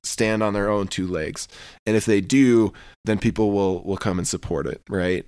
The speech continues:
Um, they'll, they'll take a chance, and maybe it's less people who are willing to take that risk on a first-time designer, which is fine. It happens. I mean, it's, it's part of the process. It's the, it's the passage, the rite of passage you must go through, Robert. <laughs> Um, people need to gain their trust in you,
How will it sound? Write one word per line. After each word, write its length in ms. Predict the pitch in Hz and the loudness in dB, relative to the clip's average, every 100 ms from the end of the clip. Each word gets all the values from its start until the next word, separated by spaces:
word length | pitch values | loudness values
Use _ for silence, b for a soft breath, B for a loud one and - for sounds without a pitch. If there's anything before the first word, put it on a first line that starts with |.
| - | -4
Um, 380 | 95 95 95 98 | -2 0 0 0
they'll, 260 | 104 101 | 2 0
they'll 180 | 98 104 | 0 0
take 220 | - 110 | 0 0
a 40 | 98 | 0
chance, 460 | - 90 76 - | 0 -2 -4 -4
and 220 | 107 104 | -4 0
maybe 180 | 113 123 | 2 4
it's 140 | 117 113 | 2 2
less 240 | 113 107 | 2 2
people 300 | 117 107 110 | -2 0 0
who 60 | 104 | 2
are 100 | 107 | 2
willing 180 | 107 104 | 0 -2
to 100 | 98 | -2
take 200 | 101 - | -4 -2
that 160 | 95 | -2
risk 380 | 85 98 98 - B B B - | -2 -2 -2 -6 B B B -4
on 100 | 101 | 0
a 60 | 101 | 2
first-time 460 | - 101 - 101 | 2 2 2 0
designer, 500 | 95 95 95 98 98 | 0 0 0 0 0
which 160 | 104 - | 0 2
is 120 | 156 | 0
fine. 320 | - 95 95 | 0 -2 0
It 120 | 95 98 | -2 -2
happens. 400 | 85 92 92 92 | -4 -6 -6 -4
I 60 | |
mean, 180 | 92 90 | -4 -4
it's, 160 | 92 - | -4 -8
it's 140 | - | -10
part 240 | - 104 95 | -6 -2 -2
of 80 | 92 | -2
the 100 | 90 | -4
process. 640 | 90 78 - 95 82 - B B B | -4 -6 -4 -4 -4 -6 B B B
It's 220 | 87 - | -10 -6
the, 320 | 101 87 - - - | -4 -2 -4 -8 -10
it's 120 | - | -6
the 80 | 101 | -4
passage, 500 | 110 - 104 - - | -2 -2 -2 -6 -2
the 80 | |
rite 160 | 101 110 | 2 2
of 60 | 110 | 2
passage 320 | 107 95 101 | -2 0 -4
you 80 | 98 | -2
must 160 | 98 | -2
go 140 | 98 87 | -2 -2
through, 180 | - 92 | -2 -2
Robert. 380 | 90 95 101 - - | -2 -2 -4 -6 0
<laughs> 840 | 190 - 123 107 127 - 131 - | 2 4 2 4 2 4 2 2
Um, 500 | 123 123 123 123 120 101 | 4 6 6 6 4 4
people 220 | 135 143 143 | 4 6 6
need 160 | 135 | 6
to 120 | 135 127 | 4 4
gain 360 | 110 131 135 | 4 4 4
their 100 | 135 | 4
trust 380 | 131 117 104 - | 4 2 2 -2
in 80 | 110 | 0
you, 200 | 110 | 0